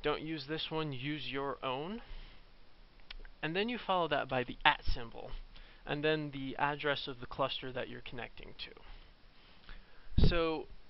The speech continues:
the host name is the name of the cluster followed by dot C H C C dot utah dot E D U. So if I wanted to connect to Ember,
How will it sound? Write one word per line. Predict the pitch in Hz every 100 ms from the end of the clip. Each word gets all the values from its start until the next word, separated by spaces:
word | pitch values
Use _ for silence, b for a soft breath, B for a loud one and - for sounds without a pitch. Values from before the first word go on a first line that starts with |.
| - - - - - - - - 143
the | 160 156
host | 143 226 240 -
name | 180 165 151
is | - 143 139 135 127 - - 135
the | 139
name | 135 156 165
of | 160
the |
cluster | 156 - 123 - 123 - -
followed | 127 123 120
by | 120 117
dot | 131 120 117
C | - 135
H | 127 -
C |
C | 120 120 117
dot | 127 123
utah | 123 - 123 135
dot | 135 120
E | 120
D | -
U. | - - -
So | 139
if | 139
I | 170
wanted | 185 160 143 123
to | -
connect | - 120 -
to | 127 -
Ember, | 156 160 135 127